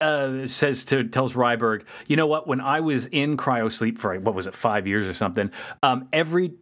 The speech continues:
all, the whole time I dreamt of, like, a perfect world where the machines hadn't taken over and it was blue skies and sunny and all that wonderful stuff.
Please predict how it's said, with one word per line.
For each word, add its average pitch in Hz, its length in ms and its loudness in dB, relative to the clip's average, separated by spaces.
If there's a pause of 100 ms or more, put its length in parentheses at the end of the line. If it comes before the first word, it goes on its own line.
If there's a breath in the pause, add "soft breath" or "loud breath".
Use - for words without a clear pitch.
all, 160 160 2
the 160 180 -6
whole 160 160 2
time 147 340 -2
I 120 120 0
dreamt 123 500 0
of, 113 180 0
like, 110 220 0
a 113 40 -6
perfect 131 420 -2
world 101 360 -2
where 95 160 -2
the 92 80 -2
machines 127 400 2
hadn't 117 200 2
taken 113 320 0
over 107 340 0
and 101 80 -4
it 95 60 -10
was 90 120 -6
blue 113 240 0
skies 104 400 0
and 98 80 -4
sunny 104 280 -2
and 104 100 0
all 104 100 0
that 104 140 -2
wonderful 107 280 -2
stuff. 98 260 -2